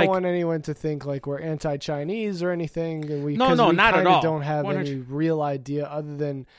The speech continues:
Speaker 2: noting about censorship in China and, and them being a vastly different place than most of the rest of the world. And there's a lot of places like that. But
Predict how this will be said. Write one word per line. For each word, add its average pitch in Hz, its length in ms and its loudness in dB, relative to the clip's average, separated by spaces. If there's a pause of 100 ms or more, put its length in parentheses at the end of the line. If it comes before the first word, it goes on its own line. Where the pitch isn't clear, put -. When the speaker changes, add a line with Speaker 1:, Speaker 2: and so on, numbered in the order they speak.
(340)
Speaker 2:
noting 165 720 0
about 143 440 -2
censorship 156 720 -6
in 147 120 -8
China 147 540 -6 (420)
and, 147 300 -6
and 143 340 -8 (160)
them 156 440 -2
being 151 680 -2
a 151 120 -4
vastly 214 520 -6
different 185 440 -4
place 196 360 -2
than 143 220 -6
most 143 300 -4
of 135 60 -10
the 135 120 -6
rest 135 280 -8
of 127 80 -14
the 131 100 -8
world. 135 380 -10
And 156 180 -6
there's 165 160 -2
a 170 60 -2
lot 190 240 -2
of 185 100 -4
places 131 420 -6
like 120 220 -10
that. 135 320 -10 (720)
But 156 340 2